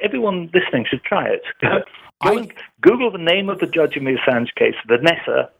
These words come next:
Speaker 1: Baraitser, then go online and see what you can find. Try and find a photo of her.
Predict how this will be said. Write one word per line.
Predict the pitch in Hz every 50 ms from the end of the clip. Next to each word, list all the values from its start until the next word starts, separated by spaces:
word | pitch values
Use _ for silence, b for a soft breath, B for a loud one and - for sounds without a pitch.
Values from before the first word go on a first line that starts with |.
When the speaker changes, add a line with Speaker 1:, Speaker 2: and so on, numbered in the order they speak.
| _ - - -
Speaker 1:
Baraitser, | 127 123 120 113 107 - - - 117 113 - B B B B B B B B B B
then | - 139 131 120
go | 160 180 220 233
online | 190 165 151 127 117 123 131 - -
and | 143 120 120 - - - -
see | 196 214 240
what | 262 240 240 -
you | 208 196
can | - - 185
find. | - 214 196 175 - -
Try | - 185 208 233
and | 208 196
find | - 220 214 196
a | -
photo | - - 190 175 - - 120 113
of | 113 -
her. | - - -